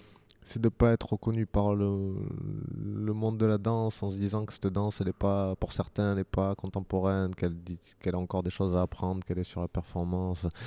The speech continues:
Euh, bien sûr qu'à des endroits, on perd, on perd, euh, le sens d'aller sur la scène en se disant, mais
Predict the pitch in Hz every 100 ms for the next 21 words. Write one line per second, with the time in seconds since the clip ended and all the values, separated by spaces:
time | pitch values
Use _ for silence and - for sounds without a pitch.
0 | - - 98 90 87 87 87 85 120 -
1 | 139 - 104 98 98 101 107 110 98 90
2 | 87 - - - - 98 90 _ - 147
3 | 143 110 - - - - _ _ _ _
4 | _ _ - - - - _ _ - 120
5 | 120 113 101 95 92 92 90 90 87 95
6 | 98 98 104 98 - 139 120 - 95 101
7 | 107 113 - 98 101 - 117 95 87 98
8 | 110 92